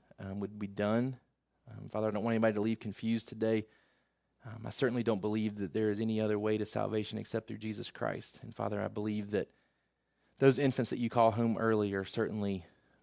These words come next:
bathed in the blood of Jesus Christ, and their sin is forgiven through an act of grace by you.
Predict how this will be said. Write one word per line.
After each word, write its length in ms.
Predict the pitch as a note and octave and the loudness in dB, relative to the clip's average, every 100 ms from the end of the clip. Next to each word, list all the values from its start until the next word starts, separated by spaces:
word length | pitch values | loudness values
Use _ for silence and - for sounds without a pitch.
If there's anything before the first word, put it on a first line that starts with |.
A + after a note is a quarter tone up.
| A#2 | -4
bathed 360 | A2 A2+ A2+ G#2+ | 2 2 2 0
in 120 | G2 | -4
the 60 | |
blood 240 | F#2+ G#2+ G#2 | -2 0 0
of 100 | G2 | 0
Jesus 360 | A2 G2+ - | -4 -4 -8
Christ, 440 | - G#1+ - - - | -6 -6 -4 -8 -10
and 260 | G#1 G#1 - _ _ _ _ _ _ _ - | -10 -12 -16 _ _ _ _ _ _ _ -6
their 100 | G2+ | -6
sin 320 | - A#2+ A2 | -2 0 0
is 100 | G2 | 0
forgiven 760 | - G2 G2 G#2+ G#2 G2 G2+ - _ _ _ _ _ _ _ _ _ _ _ _ - | -6 -10 0 0 2 -2 -6 -14 _ _ _ _ _ _ _ _ _ _ _ _ -8
through 160 | A2+ | -4
an 40 | G#2 | -2
act 240 | G#2+ - | -4 -6
of 100 | A2 | -8
grace 260 | G#2+ G2+ - | -6 -6 -6
by 220 | - - | -10 -10
you. 200 | - | -12